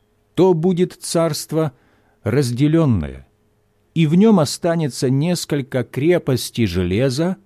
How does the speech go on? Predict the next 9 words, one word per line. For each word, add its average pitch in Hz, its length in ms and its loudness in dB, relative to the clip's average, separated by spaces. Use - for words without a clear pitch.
так 160 260 -4
как - 200 -4
ты 165 180 -2
видел 151 380 2
железо, 143 680 0
смешанное 180 1000 2
с 78 160 -8
горшечною 113 760 0
глиною. 95 560 -2